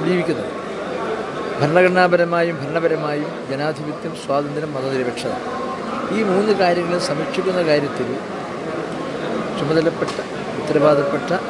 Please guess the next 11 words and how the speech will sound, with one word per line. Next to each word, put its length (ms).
അധികാരിവർഗം 760
കാണിക്കുന്ന 500
അലംഭാവവും 680
കുറ്റകരമായ 680
അനാസ്ഥയും 540
നിലനിൽക്കുന്ന 480
പശ്ചാത്തലത്തിൽ 680
ഇന്ത്യയുടെ 380
ഫെഡറൽ 380
സമ്പ്രദായത്തിന്, 840
അതിൻ്റെ 360